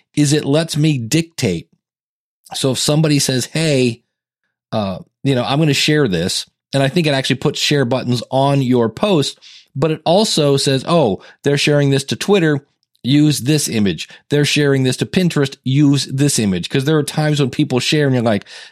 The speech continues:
"That's weird. It's using this bizarre picture from my footer," or something like that.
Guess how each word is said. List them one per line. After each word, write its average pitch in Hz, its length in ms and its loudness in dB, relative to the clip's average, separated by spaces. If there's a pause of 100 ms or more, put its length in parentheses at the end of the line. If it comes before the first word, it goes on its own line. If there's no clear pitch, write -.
"That's 123 440 -4
weird. 110 320 0
It's - 160 -4
using 127 320 0
this 120 160 -2
bizarre 113 580 -2
picture 117 500 -2
from 101 380 0 (680)
my 123 200 -2
footer," 165 480 0
or 92 60 0
something 101 400 -2
like 92 240 0
that. 87 260 -2